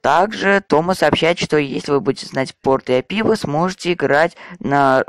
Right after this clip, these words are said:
большом расстоянии в новой версии Майнкрафта. А, новости Майнкрафта сообщают, что, возможно, будет добавлен текстурпак в новой версии Майнкрафта. И на последнюю новость Джейсон добавил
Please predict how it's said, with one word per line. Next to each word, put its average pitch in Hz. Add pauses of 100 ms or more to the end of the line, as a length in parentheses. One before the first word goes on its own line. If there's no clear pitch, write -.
(100)
большом 135
расстоянии 147
в 127
новой 135
версии 123
Майнкрафта. 143 (920)
А, 147
новости 202
Майнкрафта 165
сообщают, 147
что, 143 (420)
возможно, 156
будет 160
добавлен 143
текстурпак 135
в -
новой 135
версии 120
Майнкрафта. 135 (1300)
И 220
на 180
последнюю 170
новость 185
Джейсон 175
добавил 156